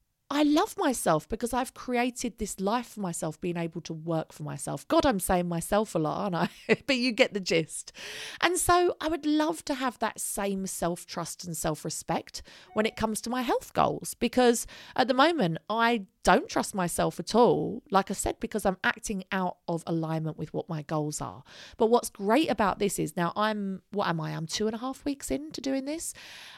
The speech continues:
and I feel trust and respect for myself because I'm committing to make these changes that will improve my health, and I'm sticking to them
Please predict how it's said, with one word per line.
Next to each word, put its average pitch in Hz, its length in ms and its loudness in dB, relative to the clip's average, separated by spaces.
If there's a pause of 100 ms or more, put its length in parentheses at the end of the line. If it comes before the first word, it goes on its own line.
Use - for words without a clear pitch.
(120)
and 240 120 4
I 320 200 2
feel 226 720 0 (240)
trust - 720 -2
and 233 140 0
respect - 480 -4
for - 140 -8
myself 202 560 -2
because 220 320 -2 (440)
I'm 214 280 4
committing 214 680 -2
to 190 120 -2
make 180 300 0
these 170 220 0
changes 156 840 -4
that 185 120 4
will 185 120 4
improve 165 420 -2
my 151 140 -4
health, 147 500 -6 (480)
and 262 100 2
I'm 294 100 0
sticking 381 520 -4
to 165 200 2
them 147 320 -10